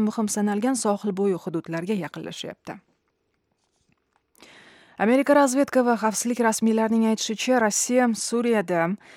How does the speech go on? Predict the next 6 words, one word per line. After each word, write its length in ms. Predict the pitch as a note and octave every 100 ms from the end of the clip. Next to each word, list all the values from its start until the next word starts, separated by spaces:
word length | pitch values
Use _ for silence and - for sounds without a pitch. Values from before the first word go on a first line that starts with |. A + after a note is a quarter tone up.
| - - -
harbiy 220 | A3+ C#4+
salohiyatini 600 | - C4+ B3+ B3 A#3+ B3 A3
oshirayotganiga 680 | G3+ A3 G#3 A3 G#3 G#3 G#3+
ajablanmasa 540 | G3 F3+ F3 F3 - F#3+
ham 120 | F3+
bo'ladi. 320 | E3 D3+ -